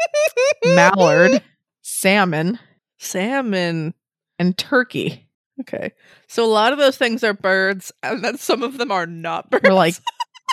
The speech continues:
Speaker 2: seafood, basically.
Speaker 1: Uh, ooh,
Speaker 2: Oh,
Speaker 1: I
Speaker 2: and
Speaker 1: like
Speaker 2: then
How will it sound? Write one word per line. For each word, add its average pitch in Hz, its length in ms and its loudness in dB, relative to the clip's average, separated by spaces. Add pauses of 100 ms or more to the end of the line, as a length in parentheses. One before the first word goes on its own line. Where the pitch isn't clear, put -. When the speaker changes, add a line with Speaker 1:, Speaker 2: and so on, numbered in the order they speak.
(140)
Speaker 2:
seafood, 165 680 0 (560)
basically. - 640 -8
Speaker 1:
Uh, - 180 -6
ooh, - 20 -20 (480)
Speaker 2:
Oh, 262 60 0
Speaker 1:
I 202 180 4
Speaker 2:
and 233 80 2
Speaker 1:
like - 300 0 (100)
Speaker 2:
then 208 120 -18